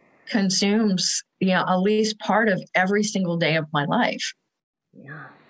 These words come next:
Speaker 1: Um, whether, you know, I'm doing an angel portrait for someone else or, um, yeah, I do have other angels.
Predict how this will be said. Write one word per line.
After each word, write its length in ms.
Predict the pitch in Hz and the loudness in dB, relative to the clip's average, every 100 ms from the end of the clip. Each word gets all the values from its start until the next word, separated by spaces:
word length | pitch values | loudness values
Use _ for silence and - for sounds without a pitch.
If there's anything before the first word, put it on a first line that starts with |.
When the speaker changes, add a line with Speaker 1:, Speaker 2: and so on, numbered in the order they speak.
| _ _ _ - - - | _ _ _ -20 -16 0
Speaker 1:
Um, 420 | 180 175 170 165 | 2 4 4 2
whether, 420 | 180 185 175 175 - | 2 2 2 2 2
you 160 | 175 | 0
know, 140 | 160 151 | 2 2
I'm 220 | 170 170 165 | 2 2 0
doing 400 | 185 175 170 165 | 0 0 0 0
an 100 | 165 | 0
angel 280 | 165 165 165 | 0 -2 -2
portrait 380 | 180 175 160 - - | -2 -2 -2 -4 -2
for 240 | 185 202 | 0 2
someone 520 | 214 - 190 175 170 165 | 2 2 2 2 0 0
else 520 | 175 196 220 233 - - | 2 2 2 0 -2 -2
or, 500 | 165 156 160 156 151 - - - - _ | -2 0 2 2 -2 -6 -16 -18 -20 _
um, 540 | 170 160 156 156 151 151 _ _ _ _ _ _ | 0 0 0 -2 -2 -6 _ _ _ _ _ _
yeah, 340 | 196 190 180 180 | 0 2 2 2
I 140 | 180 175 | 0 0
do 220 | 190 190 | 0 0
have 260 | 202 185 - | 0 0 0
other 260 | 180 185 - | 0 2 0
angels. 600 | 175 185 185 202 196 190 | 0 0 2 0 0 -4